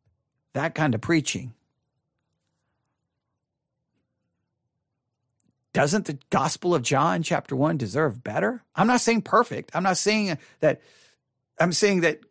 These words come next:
there can be pastors who stumble, fumble and, and, and, and have a difficult time, but still are showing the reverence and respect that the text deserved, no matter how hard it is for them to try to explain it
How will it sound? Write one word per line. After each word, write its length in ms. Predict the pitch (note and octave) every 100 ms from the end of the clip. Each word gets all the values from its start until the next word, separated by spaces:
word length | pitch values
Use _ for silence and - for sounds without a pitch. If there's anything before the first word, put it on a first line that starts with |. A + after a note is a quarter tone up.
| _ _ _ -
there 140 | G3
can 160 | G#3 F#3
be 100 | F3
pastors 540 | - F#3+ A3+ - D3+
who 80 | D#3
stumble, 720 | - - G3+ G#3 G#3+ G#3+ G3+ - _ _ _ _ -
fumble 760 | - A3 G#3+ G#3 G#3 G#3 G#3 _ _ _ _ _
and, 140 | - -
and, 200 | - G#2+ -
and, 160 | A#2 -
and 160 | A#2
have 220 | - -
a 40 | F#3+
difficult 580 | D3 A3+ G3+ F3 D#3 -
time, 440 | A3+ A#3 C3 B2+ _ _ _ _ _
but 160 | - F#3
still 280 | - A3+ C4
are 200 | C4+ -
showing 680 | - - A3+ A#3 F3+ C#3+ D3
the 140 | E3
reverence 520 | C#3 G#3+ G3 G3 F3+
and 100 | F3
respect 460 | D#3+ - - F#3 -
that 100 | -
the 80 | C#3+
text 360 | - E3 -
deserved, 360 | E3 C#3 A3 C3+
no 120 | A3
matter 220 | A3 G#3
how 200 | D#3+ A3
hard 320 | - G#3+ G#3
it 100 | F#3
is 200 | G3+ G3+
for 100 | G3
them 160 | F3 G3
to 80 | E3+
try 180 | G#3 F3+
to 100 | D#3+
explain 520 | C3+ - G3 G#3+ G3+
it 200 | C3+